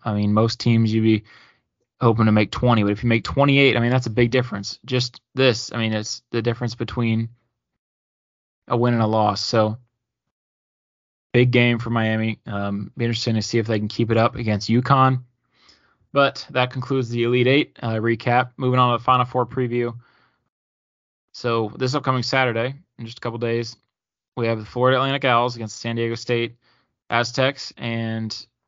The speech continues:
that's the early game on Saturday at five oh nine Central on C B S. And San Diego State is favored by three.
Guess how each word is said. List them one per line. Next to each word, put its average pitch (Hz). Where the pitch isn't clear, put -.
that's 123
the -
early 127
game 117
on 113
Saturday 117
at 110
five 117
oh 117
nine 113
Central 123
on 117
C 123
B 127
S. 120
And 110
San 127
Diego 139
State 127
is 120
favored 120
by 107
three. 127